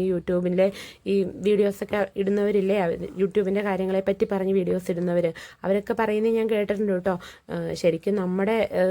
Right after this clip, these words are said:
സബ്സ്ക്രൈബേഴ്സാണ് നമ്മുടെ, ആ, ചാനൽ ഉയരാനും താഴ്ത്താനും കാരണക്കാരായവരെന്ന്. ഇപ്പം താഴ്ത്താൻ എന്ന് പറഞ്ഞാൽ ചിലപ്പോൾ നമ്മുടെ വീഡിയോസ്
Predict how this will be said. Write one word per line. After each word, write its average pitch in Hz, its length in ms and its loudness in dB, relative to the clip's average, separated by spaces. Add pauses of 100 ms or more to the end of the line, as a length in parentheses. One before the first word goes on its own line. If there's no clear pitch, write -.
(340)
സബ്സ്ക്രൈബേഴ്സാണ് 190 1000 -2 (100)
നമ്മുടെ, 190 280 0 (480)
ആ, - 20 -2 (640)
ചാനൽ 202 380 2
ഉയരാനും 202 460 0 (500)
താഴ്ത്താനും 226 640 2
കാരണക്കാരായവരെന്ന്. 180 960 -2 (260)
ഇപ്പം 185 200 0 (160)
താഴ്ത്താൻ 185 380 -2
എന്ന് 208 160 2
പറഞ്ഞാൽ 247 280 2 (200)
ചിലപ്പോൾ 226 420 2
നമ്മുടെ 233 260 0
വീഡിയോസ് 226 340 0